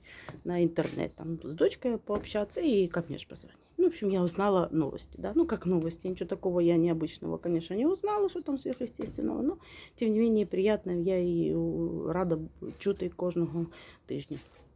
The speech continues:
И чтоб проехать вот этот, э, Старобельск на Сосватово, там, как бы так, в народе уже, м,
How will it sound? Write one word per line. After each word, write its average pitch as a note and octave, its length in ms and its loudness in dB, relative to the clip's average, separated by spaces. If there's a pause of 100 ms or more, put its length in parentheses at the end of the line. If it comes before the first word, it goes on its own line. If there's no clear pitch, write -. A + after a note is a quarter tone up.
(1300)
И G#3+ 120 0
чтоб A#3+ 240 2
проехать B3 520 2
вот - 160 -10
этот, G#3 320 -2
э, G3 180 0
Старобельск G#3 680 0
на F3+ 140 -2
Сосватово, D#3 720 -12
там, C#4 320 2 (280)
как F3 160 -6
бы F3 120 -2
так, E3+ 260 -8
в F3+ 40 -2
народе G3+ 420 2
уже, F3+ 320 0 (580)
м, F3+ 560 0